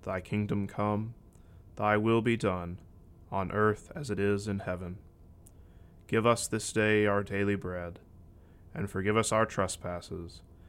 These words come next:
as we forgive those who trespass against us. And lead us not into temptation,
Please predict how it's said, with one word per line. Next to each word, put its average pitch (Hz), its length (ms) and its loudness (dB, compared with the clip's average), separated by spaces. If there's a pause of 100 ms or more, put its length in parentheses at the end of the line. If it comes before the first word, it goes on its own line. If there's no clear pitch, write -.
(260)
as 98 240 -4
we 110 180 4
forgive 110 420 0
those 104 420 4
who 101 100 -2
trespass 98 680 -2
against 90 380 -8
us. 87 360 -12 (1000)
And 95 140 -4
lead 95 160 -2
us - 180 -2
not 101 180 4
into 104 220 0
temptation, 101 800 -2